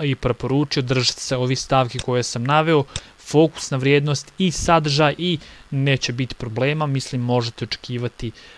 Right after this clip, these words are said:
a, rezultate. Naravno nećete odmah dobiti saradnike ili zainteresovani, ali vremenom, znači koliko budete dosljedni i konstantni u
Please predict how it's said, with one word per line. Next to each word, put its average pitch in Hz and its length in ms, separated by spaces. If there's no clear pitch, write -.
a, 117 320
rezultate. 113 580
Naravno 147 320
nećete 143 380
odmah 170 360
dobiti 135 320
saradnike 143 640
ili 120 140
zainteresovani, 143 680
ali 143 220
vremenom, 139 560
znači 123 280
koliko 131 300
budete 131 340
dosljedni 131 480
i - 20
konstantni 147 640
u 139 40